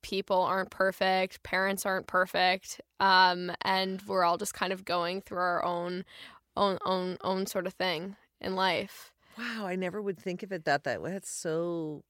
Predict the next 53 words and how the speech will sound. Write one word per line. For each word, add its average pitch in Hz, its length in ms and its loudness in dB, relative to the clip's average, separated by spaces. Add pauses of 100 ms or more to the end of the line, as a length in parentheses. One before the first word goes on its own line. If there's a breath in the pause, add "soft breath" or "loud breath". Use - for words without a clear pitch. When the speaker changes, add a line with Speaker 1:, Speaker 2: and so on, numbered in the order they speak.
(140)
Speaker 2:
cool. 190 400 -6 (100)
Speaker 1:
Yeah, 247 520 8 (120)
very. 220 720 4 (380 loud breath)
When 254 160 2
you 247 80 2
kind 285 160 4
of 269 80 2
break 240 220 4
it 240 80 -6
down 233 240 6
and 226 80 4
you 220 60 0
sort 220 260 -4
of 208 60 -6
take 226 200 -8
a 214 40 -10
step 208 240 -6
back, 233 220 -4
you 226 60 -8
think, 220 180 -8
"Oh, 302 80 -4
yeah, 277 180 -6
these 277 200 -6
are 302 100 -8
the, 226 220 -8 (380 loud breath)
these 269 220 0
characters 208 960 -2 (260)
impacted 214 600 -2
my 190 140 -6
life 202 580 -2 (500 soft breath)
m-, 123 280 -12
m-, 208 420 -4
more 220 200 2
than 208 140 0
any 214 300 0
other, 196 320 0 (360)
other 202 200 4
characters." - 880 -4 (180)
I 208 40 -6
mean, 208 100 0
besides 208 360 2
my 202 180 2
direct 190 320 -2
family 202 380 -2
and 185 80 -4
a 185 40 -8
couple 190 240 -8
of 190 60 -6
my 185 100 -6
close 190 260 -4
friends, 220 360 0
these 190 180 -2
are, 185 180 2